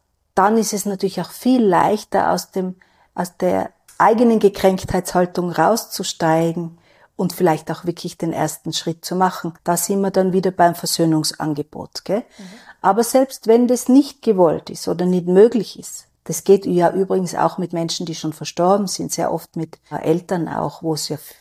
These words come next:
Speaker 1: bei jedem zu Verletzungen gekommen ist, erlaubt es oder ermöglicht es einfach dieses innere Loslassen von der Kränkung und vom Schmerz und vom Groll. Und das ist wirklich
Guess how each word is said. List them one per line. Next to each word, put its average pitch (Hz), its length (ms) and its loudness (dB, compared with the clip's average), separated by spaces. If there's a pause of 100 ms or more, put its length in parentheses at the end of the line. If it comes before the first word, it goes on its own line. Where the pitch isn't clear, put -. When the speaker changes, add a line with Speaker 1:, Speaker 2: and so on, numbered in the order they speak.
(340)
Speaker 1:
bei 156 100 -2
jedem 156 440 -2
zu 160 160 -10
Verletzungen 151 640 -6
gekommen 160 580 -2
ist, - 240 -10 (120)
erlaubt 185 800 2 (120)
es 240 300 2
oder 185 200 -2
ermöglicht 180 760 2
es - 60 -10
einfach 170 340 -4
dieses - 420 -8
innere 170 400 -2
Loslassen 160 720 -2
von 165 180 -6
der 156 100 -6
Kränkung 151 520 -4
und 147 160 -6
vom 156 180 -10
Schmerz - 460 -4
und 156 120 -14
vom 156 220 -14
Groll. 147 300 -4 (100)
Und 170 200 -4
das 175 180 0
ist 160 240 -4
wirklich 196 840 0